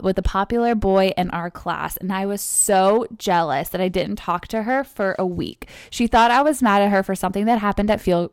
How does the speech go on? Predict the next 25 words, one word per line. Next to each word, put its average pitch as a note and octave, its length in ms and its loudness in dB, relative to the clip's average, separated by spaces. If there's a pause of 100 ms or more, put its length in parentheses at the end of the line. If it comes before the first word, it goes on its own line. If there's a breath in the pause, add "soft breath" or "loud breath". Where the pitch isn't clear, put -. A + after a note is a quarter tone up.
field F3+ 220 -4
hockey F3 260 -4
practice, E3+ 420 -4
but F3+ 120 -6
in F3+ 120 -8
reality, G#3+ 560 2
I G#3 140 4
was A3 140 0
mad G3+ 180 0
that - 100 -12
she F#3+ 120 -6
was F3+ 140 -2
going F#3 300 -2
out F3+ 120 -2
with F#3+ 120 -10
this A3 160 -2
boy F3+ 300 0
instead E3+ 320 -8
of E3+ 100 -10
going E3+ 260 -6
out D#3 240 -6
with F#3 160 -6
me. - 380 -8 (720 loud breath)
Flash C4+ 500 2 (120)
forward G#3+ 760 2